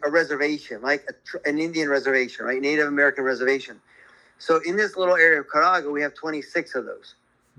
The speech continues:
but they're all separate. And so we ended up raising up a three hundred thousand dollar Rotary grant to bring together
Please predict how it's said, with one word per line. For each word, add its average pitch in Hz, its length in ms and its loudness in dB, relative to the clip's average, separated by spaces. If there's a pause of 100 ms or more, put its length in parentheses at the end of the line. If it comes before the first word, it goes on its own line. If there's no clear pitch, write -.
but 147 140 0
they're 185 120 6
all 160 120 0
separate. - 400 -2 (960)
And 147 160 -6
so 160 560 2
we 170 180 2
ended 180 180 0
up 143 100 -4
raising 151 400 -2
up 147 240 2
a - 40 -6
three 165 220 0
hundred 160 180 -4
thousand 147 360 -2
dollar 135 300 2
Rotary 147 480 -2
grant 123 400 -4 (1000)
to 131 80 -10
bring 170 260 2
together 156 680 2